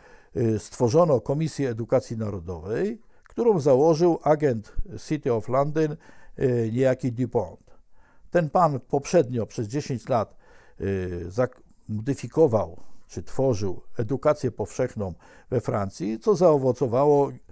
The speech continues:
rewolucją francuską i gilotyną dla króla i paru innych osób. Y, po dziesięcioletnim występie w Polsce, y, wyjechał do Stanów Zjednoczonych i w Stanach Zjednoczonych także modyfikował edukację.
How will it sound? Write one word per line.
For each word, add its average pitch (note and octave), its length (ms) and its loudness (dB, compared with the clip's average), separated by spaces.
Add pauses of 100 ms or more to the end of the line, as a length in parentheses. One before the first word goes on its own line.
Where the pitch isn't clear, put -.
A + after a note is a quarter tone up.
(340)
rewolucją C#3 720 4
francuską C3 560 -4
i C3 140 -10
gilotyną A#2 560 -2
dla G#2 200 -6
króla B2 440 -2
i G#2 100 -6
paru A2 260 -2
innych F#2 300 -10
osób. - 400 -16 (540)
Y, A2 320 -2 (100)
po D3+ 500 6
dziesięcioletnim C#3 880 0 (440)
występie B2+ 520 -4
w - 80 -12
Polsce, D3+ 500 2 (540)
y, A#2 360 4
wyjechał C3+ 480 4
do A2 100 -4
Stanów C#3 360 0
Zjednoczonych C#3 680 0 (420)
i E3+ 200 2
w - 60 -8
Stanach D3 300 2
Zjednoczonych B2 640 0
także G2+ 440 -2 (400)
modyfikował A#2 720 -4 (300)
edukację. A#2+ 720 -2